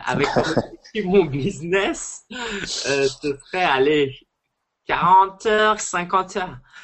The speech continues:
Speaker 1: Mais très franchement, sur les quarante heures, cinquante heures, il y a, il y a quand même, euh, voilà, ça, ça se balade quand même pas mal, quoi. Ça, il y a du
Speaker 2: Ouais,
Speaker 1: fil.
Speaker 2: c'est, c'est imp-, <laughs> c'est important d'être, euh, d'être productif parce que c'est vrai qu'on a vite fait de se retrouver, euh,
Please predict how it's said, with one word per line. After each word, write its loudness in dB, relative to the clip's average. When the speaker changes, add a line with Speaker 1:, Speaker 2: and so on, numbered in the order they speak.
Speaker 1:
Mais 2
très -2
franchement, -2
sur -4
les -4
quarante -4
heures, -2
cinquante -6
heures, 0
il 0
y -2
a, -2
il -6
y -6
a -10
quand -14
même, -8
euh, -8
voilà, -2
ça, -6
ça -8
se -10
balade 0
quand -4
même -6
pas -6
mal, -8
quoi. -16
Ça, -18
il -16
y -6
a -4
du -12
Speaker 2:
Ouais, -4
Speaker 1:
fil. -10
Speaker 2:
c'est, -12
c'est -6
imp-, 0
<laughs> -2
c'est -2
important 2
d'être, 0
euh, 4
d'être 0
productif 0
parce -2
que -12
c'est -2
vrai 4
qu'on -2
a 2
vite -4
fait 2
de 2
se -10
retrouver, 2
euh, 4